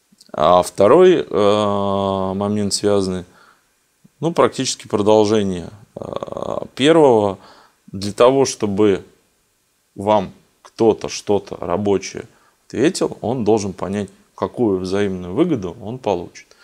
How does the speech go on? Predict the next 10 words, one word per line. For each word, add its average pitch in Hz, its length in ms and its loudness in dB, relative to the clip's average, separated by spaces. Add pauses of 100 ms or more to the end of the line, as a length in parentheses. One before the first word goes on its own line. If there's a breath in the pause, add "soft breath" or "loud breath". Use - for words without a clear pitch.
(280 soft breath)
Соответственно, 101 580 -2
не 104 180 -2
всегда 101 320 -4
эта 165 220 -2
выгода 101 300 -4
меряется 95 460 -8
деньгами. 87 340 -10 (580 loud breath)
Соответственно, 98 560 -4
о-, 85 400 -4
по 104 760 2